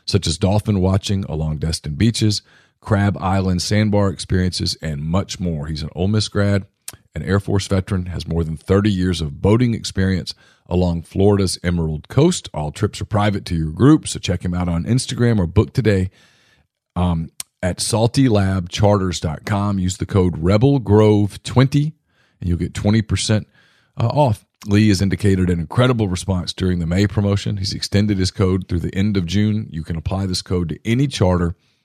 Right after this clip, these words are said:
booked in twenty twenty-three. Again, that's salty lab charters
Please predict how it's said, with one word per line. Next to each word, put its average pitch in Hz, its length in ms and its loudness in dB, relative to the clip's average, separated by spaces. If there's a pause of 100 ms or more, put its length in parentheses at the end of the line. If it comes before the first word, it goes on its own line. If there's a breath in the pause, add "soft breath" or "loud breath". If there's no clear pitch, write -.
(200)
booked 104 460 0
in 90 300 0
twenty 92 320 -2
twenty-three. 95 580 0
Again, 82 240 -2
that's - 180 -6
salty 110 520 0
lab 90 500 -2
charters 80 560 -6